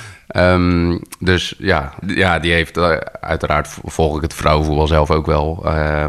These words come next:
maar goed, hij weet een beetje de inside, eh, dingen. Dus nou, dan ga je even met hem zitten van, eh, even, wat speelt er? Waar moet je op letten? Maar ja, dat is eigenlijk, ehm, ja, in de sport, eh, is het ook allemaal weer geen hogere wiskunde natuurlijk. Dus, eh,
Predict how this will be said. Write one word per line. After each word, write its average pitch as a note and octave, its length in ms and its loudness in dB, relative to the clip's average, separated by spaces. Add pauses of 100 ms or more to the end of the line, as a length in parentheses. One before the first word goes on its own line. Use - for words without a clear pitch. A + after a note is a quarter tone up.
(100)
maar D2+ 280 0
goed, - 240 -8
hij C#2+ 200 -2
weet D2 220 -4
een D#2 60 -4
beetje D2+ 240 -4
de C#2+ 80 -6
inside, D2 640 -4
eh, C#2+ 200 -2
dingen. D2+ 340 -2
Dus C#2+ 280 -4 (100)
nou, C#2 160 -2 (100)
dan C#2 120 -8
ga C#2+ 120 -6
je - 60 -4
even D2 200 -4
met C#2+ 120 -4
hem D2 180 -4
zitten D2 420 -2
van, D2 380 -4
eh, D2+ 280 -6 (120)
even, D2+ 340 -8 (140)
wat D2+ 220 -6
speelt C#2+ 380 -4
er? C#2+ 240 -4 (140)
Waar D2+ 260 -2
moet D2 160 -2
je D#2 80 -4
op D2 80 -4
letten? D2+ 380 -4 (500)
Maar - 160 2
ja, D2 180 0
dat D2 180 -4
is D2+ 80 -2
eigenlijk, D2+ 440 -2
ehm, D#2 440 0 (880)
ja, E2 220 0
in D#2 100 0
de D#2+ 60 0
sport, D#2 360 -2
eh, D#2+ 160 0
is D#2 120 -2
het D#2+ 140 -2
ook D#2+ 120 0
allemaal D#2+ 220 2
weer D#2 120 2
geen D#2+ 140 0
hogere D#2+ 280 2
wiskunde D#2+ 440 2
natuurlijk. D#2 560 0
Dus, D#2+ 280 -2
eh, D#2+ 80 2